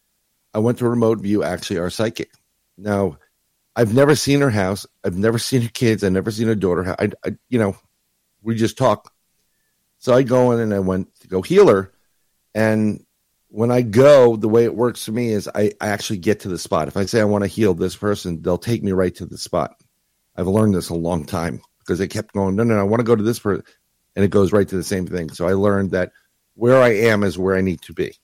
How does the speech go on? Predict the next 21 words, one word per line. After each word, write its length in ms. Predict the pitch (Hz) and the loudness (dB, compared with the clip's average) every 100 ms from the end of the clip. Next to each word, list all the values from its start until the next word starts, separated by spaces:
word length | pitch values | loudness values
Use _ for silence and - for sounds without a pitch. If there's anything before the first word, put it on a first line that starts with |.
| _ _ _ _ _ _ _ _ _ _ _ | _ _ _ _ _ _ _ _ _ _ _
So 140 | - 117 | 0 4
I 80 | |
enter 180 | 147 147 | 4 4
this 180 | 151 120 | 2 2
house, 340 | 107 95 98 - | 2 0 -2 -4
and 160 | 104 104 | -2 0
the 80 | 101 | 0
first 300 | 120 139 127 | 2 2 2
room 160 | 120 | -2
I 80 | 104 | -2
enter 500 | - 110 123 92 76 - _ _ _ - | -2 -4 -2 -4 -6 -12 _ _ _ -8
is 300 | 107 90 92 - _ _ _ _ _ _ - | -8 -6 -10 -16 _ _ _ _ _ _ -20
her 260 | - 117 101 | -6 -4 -4
granddaughter's 1200 | 92 90 107 120 135 139 110 101 98 92 85 | -6 -4 -2 -2 -2 -2 -2 0 0 0 -4
room, 360 | 78 82 69 - _ _ _ _ _ _ | -6 -8 -8 -14 _ _ _ _ _ _
who's 180 | 92 87 | -12 -4
about 300 | 87 78 - | -2 -4 -6
four, 680 | - _ 170 135 87 - - _ _ _ _ | -20 _ 0 2 2 -4 -16 _ _ _ _
three 200 | 123 147 | -2 0
or 60 | |
four. 420 | - 104 80 62 | 0 0 0 -4